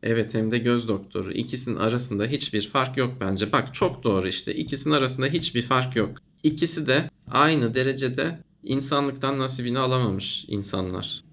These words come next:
Kendilerini bir bok zanneden, kendi koydukları kuralları da şey zanneden. Yani neyse, daha kötü bir şey söylemeyeyim, ağzımdan çıkmasın, böyle tipler. Yani başörtülü birini muayene etmemekle göbeği açık birini muayene etmemek arasında hiçbir fark yok.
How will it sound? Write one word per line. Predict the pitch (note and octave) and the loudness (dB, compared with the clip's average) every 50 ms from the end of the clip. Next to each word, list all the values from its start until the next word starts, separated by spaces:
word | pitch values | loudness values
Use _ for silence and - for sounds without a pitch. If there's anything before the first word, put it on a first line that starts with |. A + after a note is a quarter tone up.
| - - | -20 -8
Kendilerini | - A#2+ A#2 A#2 A#2 A#2 A2+ A2+ G#2+ G2+ A2 G#2+ G2+ | -2 -2 0 0 0 0 2 0 0 0 0 -4 -2
bir | G#2+ A2+ A2+ | -2 -2 0
bok | C3+ C#3 C#3 - | 0 -2 -2 -2
zanneden, | - D3 C3+ C3 C3 C3 C3 B2+ C3 C3 B2+ - | -2 -2 0 0 0 -2 0 0 0 -2 -2 -2
kendi | - A#2+ A2+ A#2 A#2 B2 B2 | 0 2 2 2 2 0 2
koydukları | - C3+ B2 A2+ A2+ A#2 - - A2 G2 G2+ G2+ | 2 4 4 4 2 -2 -2 -2 0 0 0 -2
kuralları | - - A2+ A#2 A2+ A2+ A#2 A#2 B2 B2+ C#3+ C#3 | -2 0 2 2 4 4 2 2 2 2 2 2
da | B2 G#2 G#2 - - - - | 2 2 0 0 -6 -10 -8
şey | - - A#2 A#2 B2 | -2 0 2 2 2
zanneden. | A#2+ A#2 G#2 G2 F#2+ F#2 F#2+ F#2 E2+ G2 A2+ D#3 - - - - _ _ - - | 2 0 0 0 0 0 -2 -2 -2 -4 -4 -6 -10 -14 -20 -20 _ _ -12 -6
Yani | D#3 E3 E3+ D3+ A2+ G#2 A#2+ | -2 0 2 2 2 2 0
neyse, | D3 E3 D3+ D3+ - - G2 G#2 G#2 - - - - - | 0 0 0 -2 -2 -4 -4 -6 -6 -12 -20 -16 0 2
daha | A#2 A#2+ B2+ B2+ | 4 4 4 4
kötü | B2+ C#3 B2 B2+ - C3 | 2 -2 -2 -2 -4 -4
bir | B2 | -2
şey | - - C3+ B2+ | 0 0 0 0
söylemeyeyim, | C3 - C3 B2 B2 B2 C3 B2 A#2 G#2 F#2+ G2 | 0 0 2 4 4 4 4 4 2 2 4 2
ağzımdan | G2+ G#2 G#2 G2+ A2 A2 A2+ A#2 A#2 A#2+ | 2 2 0 0 -2 -2 0 0 0 0
çıkmasın, | A#2+ B2 B2+ - B2 G2+ G2 - - D3 C#3+ | -2 -6 -6 -4 -4 -4 -4 -2 -2 0 2
böyle | D3 C3+ A#2+ G#2+ A#2+ B2 | 4 4 4 4 2 0
tipler. | B2+ A#2 - - - F#2 F#2 - - | -2 -6 -8 -4 -4 -4 -2 -2 -2
Yani | A2+ A2 A2 G#2+ - | -2 0 0 2 2
başörtülü | D3 D#3 D3+ D#3 D#3 D3+ D#3 D3+ D3 D3 | 2 2 2 2 0 0 2 0 0 0
birini | D3 C#3 C#3 C3+ | 0 0 0 0
muayene | C#3 C3+ C3+ C3 C3+ C3+ C3+ | 2 2 2 2 2 0 0
etmemekle | C#3 C3+ C3 C3+ B2+ B2+ C3 C3 - A2 G#2+ B2 B2 - - - _ _ _ - - | -2 -2 -2 -2 0 0 0 0 0 0 0 0 -2 -8 -16 -20 _ _ _ -2 4
göbeği | A#2+ B2 A#2+ C3 C3 C3 C3 B2+ | 4 6 6 6 4 4 4 2
açık | - - A#2+ A#2+ - - - - - - _ _ | 2 0 -2 -2 -4 -6 -8 -10 -18 -20 _ _
birini | - A#2 A2 A#2 A#2 A#2 A#2+ - - | -2 0 2 2 0 0 -4 -6 -6
muayene | - A#2 A#2 A#2 A#2 A#2 A#2+ A#2 | -2 0 2 2 2 2 2 0
etmemek | A#2 A#2 - B2 A2 G#2 G2 - - | -2 -2 -2 -2 0 0 -2 -2 -2
arasında | G#2 G2 G2 G2 - G#2 G#2 | -2 -2 -2 -4 -4 -4 -4
hiçbir | G#2+ A#2+ A2 - - A2+ G#2+ | -4 -2 -4 -4 -6 -6 -4
fark | - A2 G#2 G#2 - - | -2 -2 -2 -2 -2 -2
yok. | A#2 A#2 C3 B2+ | -2 -2 -2 -2